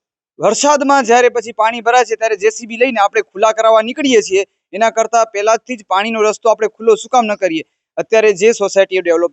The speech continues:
થાય છે, જ્યાં પાણીના વહેણો બંધ કરવામાં આવ્યા છે, એ પાણી તો કુદરતનું પા-, વસ્તુ છે, ગમે ત્યાંથી પોતાનો રસ્તો કરશે, તો પાણી ગમે ત્યાંથી ફાટશે. તો દર વખતે નીલકંઠ નગરમાં અર્ચના સેન્ટ ઝેવિયર્સ વાળો વિસ્તાર છે, ત્યાં,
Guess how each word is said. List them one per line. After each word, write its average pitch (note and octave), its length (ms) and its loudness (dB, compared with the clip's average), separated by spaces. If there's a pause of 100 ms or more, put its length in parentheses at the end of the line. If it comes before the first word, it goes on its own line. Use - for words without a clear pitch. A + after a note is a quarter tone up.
થાય F3 120 -2
છે, G#3+ 180 -2
જ્યાં G#3 160 2
પાણીના G3 400 -2
વહેણો F#3 340 0
બંધ A#3 240 0
કરવામાં F#3+ 420 0
આવ્યા D#3 200 -4
છે, G3+ 240 -4 (400)
એ F#3+ 140 2
પાણી F#3+ 280 0
તો A3 140 0
કુદરતનું A#3+ 400 -2
પા-, A3+ 640 2
વસ્તુ B3+ 220 -6
છે, G#3 140 -4
ગમે G#3+ 220 -6
ત્યાંથી B3 180 -6
પોતાનો A#3 360 0
રસ્તો A3 180 -4
કરશે, G3+ 300 -4
તો - 360 -14
પાણી G3 260 2
ગમે G#3 240 0
ત્યાંથી B3 220 0
ફાટશે. G3+ 320 -2
તો - 280 -20
દર A3 220 2
વખતે A3+ 280 0
નીલકંઠ G#3 440 -6
નગરમાં G3+ 420 -2
અર્ચના F#3+ 300 -4
સેન્ટ G3 260 -6
ઝેવિયર્સ G3 340 2
વાળો F#3+ 140 2
વિસ્તાર F#3+ 400 0
છે, F#3 160 -4
ત્યાં, F#3+ 400 0